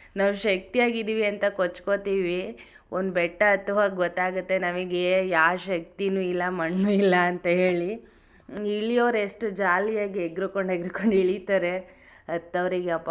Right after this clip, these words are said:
ತುಂಬ ಕಷ್ಟ ಆಗ್ತಾ ಇರ್ತೈತೆ. ನೋಡಿ ಎಷ್ಟು ಒದ್ದಾಡ್ತಾ ಇದ್ದೀವಿ, ಸ್ವಲ್ಪ ದೂರ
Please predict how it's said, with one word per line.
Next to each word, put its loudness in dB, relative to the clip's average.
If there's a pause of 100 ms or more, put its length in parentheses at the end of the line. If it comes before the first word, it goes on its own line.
(140)
ತುಂಬ -6 (100)
ಕಷ್ಟ -8
ಆಗ್ತಾ -4
ಇರ್ತೈತೆ. -6
ನೋಡಿ -4
ಎಷ್ಟು -6
ಒದ್ದಾಡ್ತಾ -2
ಇದ್ದೀವಿ, 2
ಸ್ವಲ್ಪ 2
ದೂರ -2